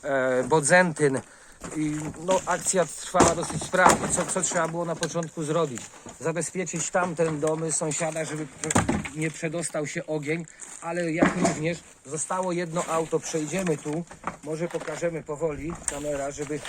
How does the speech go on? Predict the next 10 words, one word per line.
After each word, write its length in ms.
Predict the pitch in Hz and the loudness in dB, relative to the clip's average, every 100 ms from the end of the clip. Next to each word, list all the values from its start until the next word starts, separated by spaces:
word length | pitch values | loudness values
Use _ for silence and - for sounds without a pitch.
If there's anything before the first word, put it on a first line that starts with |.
| - | -10
powoli, 280 | - 143 147 | -6 -2 2
powoli, 460 | - 147 139 131 156 | 2 2 0 -2 -4
żeby 260 | 139 135 | -6 -6
się 140 | 131 139 | -6 -8
tu 100 | 139 | -10
nie 120 | 135 | -8
przewrócić. 640 | 135 147 135 135 - 151 151 | -8 -8 -8 -14 -12 -12 -8
Uwaga 280 | 147 147 | -6 -4
na 120 | 143 139 | -6 -6
gwoździe. 520 | 139 139 120 151 | -6 -6 -6 -6